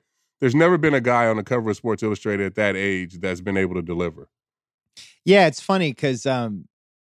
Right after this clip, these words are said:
Speaker 2: we're doing this documentary we have on H B O that's actually gonna come out in July called Showbiz Kids about child actors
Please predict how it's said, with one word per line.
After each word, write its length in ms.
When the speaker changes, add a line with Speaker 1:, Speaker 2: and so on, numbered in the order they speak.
Speaker 2:
we're 140
doing 340
this 440
documentary 560
we 100
have 160
on 80
H 200
B 80
O 60
that's 200
actually 440
gonna 180
come 180
out 220
in 100
July 500
called 200
Showbiz 480
Kids 300
about 280
child 300
actors 580